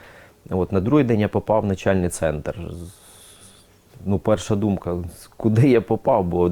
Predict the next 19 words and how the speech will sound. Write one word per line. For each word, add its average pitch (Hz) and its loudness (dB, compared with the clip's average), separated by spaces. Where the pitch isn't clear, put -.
реальність 120 0
телевізійна 104 2
відрізняється 98 0
від 92 -4
того. - -8
День-два 101 0
акліматизації, 101 0
бо 90 -2
кругом 95 0
їздить 95 2
тяжка 95 -4
техніка, 151 0
зброя. 120 0
І 117 4
це 127 2
все 113 -2
дуже 110 4
круто 107 0
виглядає. 87 0